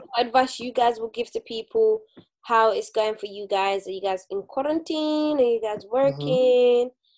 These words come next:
Speaker 1: and stuff? Um, yeah. Let us know. Let us know. Yeah.
Speaker 2: Yes. So we'd love for you to hear you guys, and thank you so much for listening
Speaker 1: From
Speaker 2: about
Speaker 1: our
Speaker 2: the
Speaker 1: own
Speaker 2: quarantine.
Speaker 1: homes.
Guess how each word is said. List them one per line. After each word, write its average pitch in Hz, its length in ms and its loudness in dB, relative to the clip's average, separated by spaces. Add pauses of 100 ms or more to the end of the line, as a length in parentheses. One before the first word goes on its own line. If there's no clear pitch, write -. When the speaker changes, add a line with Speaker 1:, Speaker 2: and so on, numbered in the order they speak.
(340)
Speaker 1:
and 220 200 2
stuff? 214 640 -2 (280)
Um, 190 720 -2 (880)
yeah. 226 400 -2 (720)
Let 214 200 -4
us - 240 -12
know. 226 280 -2
Let 226 240 -4
us - 260 -14
know. 233 680 -8 (500)
Yeah. 202 160 -20 (220)
Speaker 2:
Yes. 160 400 -6
So 139 440 -2 (320)
we'd 156 120 4
love 156 240 4
for - 140 -8
you 160 160 -6 (120)
to 156 120 -6
hear 160 200 2
you 156 160 0
guys, 135 360 -2
and 131 80 -14
thank 147 260 -4
you 151 80 -4
so 147 220 -4
much 143 180 -4
for - 100 -8
listening 143 300 -2 (160)
Speaker 1:
From 233 400 4
Speaker 2:
about 220 400 2
Speaker 1:
our - 80 0
Speaker 2:
the 233 60 0
Speaker 1:
own 233 100 2
Speaker 2:
quarantine. 147 720 -2 (220)
Speaker 1:
homes. 240 800 -2